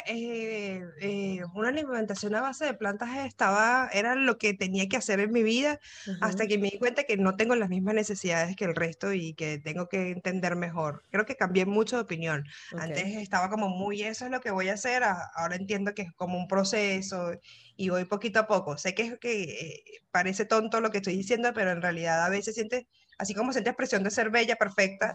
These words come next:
Speaker 2: <laughs>
Speaker 1: sensación de que tienes que comer ciertas cosas porque, bueno, el mundo está cambiando y evidentemente hay que formar parte del cambio, pero luego me doy cuenta que, ok, todo mu-, todo,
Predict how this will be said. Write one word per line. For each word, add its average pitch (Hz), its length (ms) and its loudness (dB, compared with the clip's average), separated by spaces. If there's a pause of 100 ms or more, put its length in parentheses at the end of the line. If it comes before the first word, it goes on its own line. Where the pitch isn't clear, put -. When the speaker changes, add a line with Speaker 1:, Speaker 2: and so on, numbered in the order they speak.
Speaker 2:
<laughs> - 200 -10
Speaker 1:
sensación 196 680 2
de 202 160 2
que 208 100 0
tienes 196 240 0
que 226 100 -4
comer 202 360 2
ciertas 214 400 0
cosas 262 360 2
porque, 214 200 -4
bueno, 175 200 0
el 170 60 -2
mundo 170 180 -4
está 196 120 -4
cambiando 196 420 2
y 226 60 2
evidentemente 180 640 -2
hay 196 60 -2
que 208 320 -6
formar 180 300 0
parte 202 240 2
del 220 120 0
cambio, 233 420 2 (500)
pero 220 140 4
luego 214 200 6
me 240 100 2
doy 202 100 2
cuenta 208 260 0
que, 202 160 0
ok, 165 160 -6 (440)
todo 185 260 -2
mu-, 190 180 -4
todo, 190 360 0